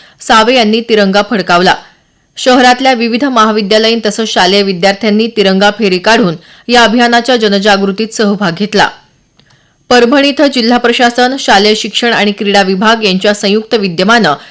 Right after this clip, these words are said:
सायकल फेरी काढण्यात आली. शाळा, महाविद्यालयांमधले विद्यार्थी त्यात सहभागी झाले होते.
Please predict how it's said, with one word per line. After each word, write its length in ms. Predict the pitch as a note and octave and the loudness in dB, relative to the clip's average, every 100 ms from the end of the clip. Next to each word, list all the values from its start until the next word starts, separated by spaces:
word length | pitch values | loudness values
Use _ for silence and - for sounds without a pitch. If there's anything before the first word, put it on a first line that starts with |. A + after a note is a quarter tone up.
| - | -20
सायकल 420 | - A#3+ A3 A3+ C4+ | -4 0 2 0 -2
फेरी 280 | C4+ G#3 | 0 0
काढण्यात 440 | G#3+ G#3+ F3 F3+ F3+ | 2 0 2 0 0
आली. 180 | G3 E3 - _ _ | 0 -2 -8 _ _
शाळा, 380 | - B3+ A#3 A#3+ | -4 2 4 2
महाविद्यालयांमधले 920 | B3+ A3 A3 A3 A3 A3 A3 G#3+ G#3+ | 2 0 0 0 2 2 2 0 0
विद्यार्थी 640 | G#3 F3+ G3 A#3 A#3+ E3 C#3+ - - | -2 0 0 0 0 -4 -6 -10 -2
त्यात 120 | E3+ | -2
सहभागी 580 | - A3 A#3+ B3 F#3+ G3+ | 0 -2 0 0 -2 -2
झाले 240 | A3+ E3 | -2 -2
होते. 460 | F3+ F#3+ F#3+ - | -2 -2 -2 -4